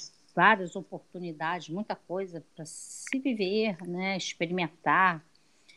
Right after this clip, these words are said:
E, de repente, uma gravidez, você ter que parar e pensar, né?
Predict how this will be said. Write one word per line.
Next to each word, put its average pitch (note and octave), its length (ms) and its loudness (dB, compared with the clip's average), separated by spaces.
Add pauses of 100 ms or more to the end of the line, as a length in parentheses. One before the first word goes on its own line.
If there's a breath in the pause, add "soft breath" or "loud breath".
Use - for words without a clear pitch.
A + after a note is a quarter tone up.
(520 soft breath)
E, G3+ 760 -2
de F3+ 80 2
repente, G#3 760 2 (380)
uma F#3 200 -4
gravidez, F#3 760 2 (640)
você F#3+ 400 2
ter F#3+ 240 2
que A3 380 4 (960)
parar F#3+ 560 6 (680)
e F#3 60 -14
pensar, F#3+ 640 -4
né? D#3+ 260 -8